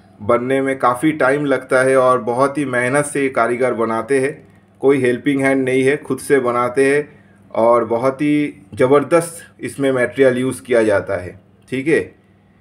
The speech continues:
और कांच भी जो है इसको पूरा हाथ से कोट्स, कोट के डस्ट करके ये सब लगाया जाता है। इसमें मशीनरी वर्क तो कुछ होता नहीं है,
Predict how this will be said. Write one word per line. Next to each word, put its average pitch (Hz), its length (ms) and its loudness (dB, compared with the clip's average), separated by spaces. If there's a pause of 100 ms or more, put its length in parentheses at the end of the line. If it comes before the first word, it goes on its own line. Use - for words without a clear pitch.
(2250)
और 104 220 -6
कांच 131 240 -2
भी 131 160 -4
जो 131 180 6
है 131 240 2
इसको 127 600 4 (580)
पूरा 123 220 4
हाथ 117 220 -2
से 123 340 -2
कोट्स, 120 420 0 (220)
कोट 120 300 2
के 117 140 0
डस्ट 110 280 0
करके 117 340 -2
ये 110 160 -2
सब 110 220 -4
लगाया 107 320 0
जाता 101 360 -4
है। 98 180 -10 (840)
इसमें 113 260 -8
मशीनरी 131 520 -2
वर्क 120 320 2
तो 123 100 0
कुछ 120 220 -8
होता 113 280 2
नहीं 110 220 -4
है, 104 140 -8